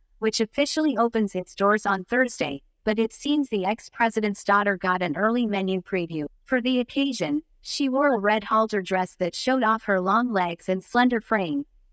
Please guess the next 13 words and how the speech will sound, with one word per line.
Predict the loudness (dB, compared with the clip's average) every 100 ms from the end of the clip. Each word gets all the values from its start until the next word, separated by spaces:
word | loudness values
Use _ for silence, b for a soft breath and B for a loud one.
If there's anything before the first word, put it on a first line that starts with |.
| _
styled | 2 4 4
with | 2 -2
matching | 0 0 0 -2
sky-high | -2 0 0 2 -2
strappy | -2 -2 -2 0 0
heels | 2 2 0
and | -2
a | -2
yellow, | 0 2 0 -2 -8 _ -2
green | 2 4 4
and | 2
white | 0 -4 -8
clutch. | -4 -2 -2 -10